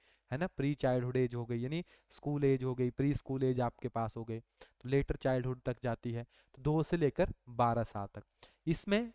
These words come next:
sphelocordal and proximal सीक्वेंस डेवलप होता है, कल पढ़े थे,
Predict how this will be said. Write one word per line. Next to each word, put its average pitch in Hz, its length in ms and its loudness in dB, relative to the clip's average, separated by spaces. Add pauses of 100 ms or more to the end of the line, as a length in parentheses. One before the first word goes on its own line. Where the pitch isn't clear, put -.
sphelocordal 165 800 2
and 165 120 -4 (100)
proximal 156 600 0
सीक्वेंस 139 480 -4
डेवलप 139 400 0
होता 135 260 -2
है, 135 120 -4 (360)
कल 139 180 2
पढ़े 156 220 4 (100)
थे, 185 80 -4